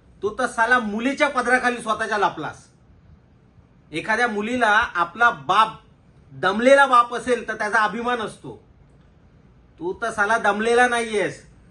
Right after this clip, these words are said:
तू तर घाबरलेला बाप आहेस. काल तुझ्या मुलीला लाज वाटली असेल की हा बाप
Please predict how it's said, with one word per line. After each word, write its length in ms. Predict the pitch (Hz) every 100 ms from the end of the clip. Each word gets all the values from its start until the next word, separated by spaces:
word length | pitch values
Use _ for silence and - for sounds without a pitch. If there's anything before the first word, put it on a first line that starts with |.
| -
तू 100 | 185
तर 160 | 202 247
घाबरलेला 640 | - 180 226 254 262 262
बाप 260 | 240 196 175
आहेस. 360 | 135 - - - _ - _ - _ _ -
काल 140 | 196
तुझ्या 320 | 202 208 233
मुलीला 440 | 220 208 240 247 240
लाज 360 | 202 220 254
वाटली 320 | 254 247 254
असेल 360 | 247 - 233 247
की 60 | 247
हा 260 | 170 185 226
बाप 340 | 160 208